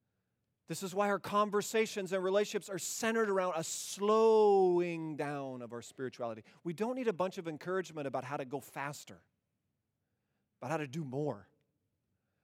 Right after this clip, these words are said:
We need to have conversations together in the community of Christ about, hey,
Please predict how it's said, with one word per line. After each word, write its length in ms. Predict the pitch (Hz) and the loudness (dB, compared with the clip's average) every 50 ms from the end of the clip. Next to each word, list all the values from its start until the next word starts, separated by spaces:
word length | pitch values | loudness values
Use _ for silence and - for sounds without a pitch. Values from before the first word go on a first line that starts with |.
| _ _ _ _ | _ _ _ _
We 100 | 135 135 | -12 -8
need 180 | 143 165 175 165 | -6 -6 -4 -2
to 140 | 180 160 139 _ _ _ | -2 -2 -2 _ _ _
have 200 | - 160 165 135 - | -10 -10 -10 -10 -8
conversations 800 | 170 175 170 156 143 - - 180 175 165 - - 165 - - | -8 -8 -6 -6 -8 -8 -6 -6 -6 -6 -6 -10 -12 -12 -12
together 360 | - 147 135 147 143 131 135 | -12 -8 -6 -4 -4 -4 -4
in 80 | 143 139 | -6 -6
the 80 | 139 131 | -8 -10
community 440 | _ - 143 147 147 143 135 135 | _ -12 -12 -10 -10 -8 -8 -10
of 100 | 123 - | -10 -12
Christ 260 | - - 156 156 143 - | -14 -14 -12 -12 -12 -12
about, 140 | 143 131 | -16 -14
hey, 140 | 139 170 147 | -14 -14 -16